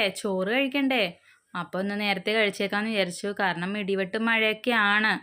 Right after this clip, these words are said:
ഇപ്പൊ ഇടിയൊക്കെ നല്ലോണം കുടുങ്ങുന്നുണ്ട്, ഒന്ന് രണ്ട് തവണ കറണ്ടൊക്കെ പോയി വന്നു. അപ്പൊ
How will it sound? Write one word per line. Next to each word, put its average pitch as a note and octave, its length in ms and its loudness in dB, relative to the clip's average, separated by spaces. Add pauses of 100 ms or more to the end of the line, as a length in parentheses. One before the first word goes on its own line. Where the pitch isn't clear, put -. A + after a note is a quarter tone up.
(440)
ഇപ്പൊ G3+ 220 -4
ഇടിയൊക്കെ G3+ 280 0
നല്ലോണം G#3+ 300 0
കുടുങ്ങുന്നുണ്ട്, G#3 480 0 (120)
ഒന്ന് G3+ 160 -2
രണ്ട് G3 180 0
തവണ G#3 220 2
കറണ്ടൊക്കെ G3 480 -2
പോയി G#3+ 200 0
വന്നു. G3 420 0 (760)
അപ്പൊ G3 200 -8